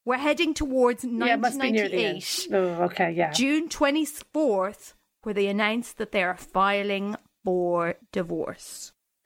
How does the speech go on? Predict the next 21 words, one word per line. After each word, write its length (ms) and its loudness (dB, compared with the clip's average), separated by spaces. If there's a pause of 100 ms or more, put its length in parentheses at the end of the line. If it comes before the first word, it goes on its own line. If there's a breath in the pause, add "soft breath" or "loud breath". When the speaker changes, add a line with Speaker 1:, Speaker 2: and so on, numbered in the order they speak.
(340 loud breath)
Speaker 1:
So 220 0
how 260 2
do 140 -6
you, 160 -8
what, 280 2
why 260 2
do 120 -8
you 20 0
think, 220 0
why 260 4
did 140 -6
they, 240 0
you 120 6
know, 120 0
they 100 2
were 80 2
so 420 0
similar. 720 2
They 200 0
were, 160 0
like, 180 0